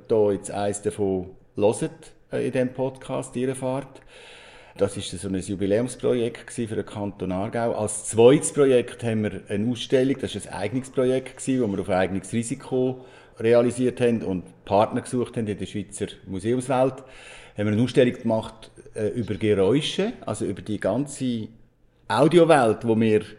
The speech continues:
drin sind, wo wir so unterschätzen, weil wir ja wahnsinnig visuell bombardiert sind. Und umso mehr hat der Sound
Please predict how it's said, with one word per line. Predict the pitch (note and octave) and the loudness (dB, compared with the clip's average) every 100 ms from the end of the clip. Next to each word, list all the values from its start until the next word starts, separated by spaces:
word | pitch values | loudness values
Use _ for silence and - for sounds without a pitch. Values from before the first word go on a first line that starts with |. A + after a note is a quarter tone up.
| - - - _ _ | -20 -20 -20 _ _
drin | - C#3+ E3+ | 4 6 6
sind, | - C#3+ B2 | 4 4 6
wo | A#2 A2 | 4 2
wir | A2 G2+ - - | 2 -2 -6 2
so | D3 | 6
unterschätzen, | E3 D3+ B2+ G#2+ C3+ C#3 - E3 | 6 6 2 2 2 2 -2 0
weil | C3+ B2 | 2 2
wir | A2+ | 2
ja | A2+ G#2 F#2+ - - | 4 2 0 -4 -18
wahnsinnig | - A2 C#3+ C3 A#2 A2+ G2+ | -12 -4 0 0 0 -2 -2
visuell | A2+ A2+ A#2 A#2 C#3 D#3 | -4 -2 2 4 6 4
bombardiert | C#3+ C#3+ C#3+ C#3 D#3 D3+ | 2 2 2 0 -2 -4
sind. | - D#3+ D#3+ | -2 -2 0
Und | G#2+ G#2 - | -2 -4 -4
umso | A#2+ B2+ C3 C3+ | 0 2 4 4
mehr | A#2+ B2 C#3 D#3 D#3 A2 | 6 6 6 6 4 2
hat | B2+ B2+ - - - - _ _ _ _ _ | 0 0 -8 -18 -18 -18 _ _ _ _ _
der | A#2 A2+ A2+ - | 4 6 4 0
Sound | - - G#2 A#2 C#3 C#3+ C#3+ C#3 | -4 2 4 4 4 4 2 -2